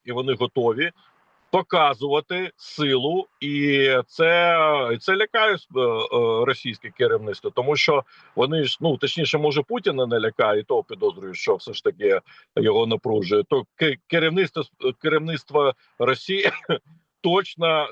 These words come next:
це не радує, тому що вони, як і Лавров, із задоволенням готові були вже давно зліняти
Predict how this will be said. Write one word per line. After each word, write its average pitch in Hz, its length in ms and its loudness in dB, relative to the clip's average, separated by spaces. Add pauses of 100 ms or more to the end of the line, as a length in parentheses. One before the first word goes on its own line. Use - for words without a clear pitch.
це 156 340 0
не 156 180 0
радує, 101 480 -2
тому 131 240 -6
що 135 260 2
вони, 143 260 0
як 131 420 0
і 147 40 -4
Лавров, 151 460 0 (260)
із 113 100 -6
задоволенням 120 720 0
готові 110 380 0
були 104 260 -2
вже 98 180 0
давно 110 360 0
зліняти 101 640 -2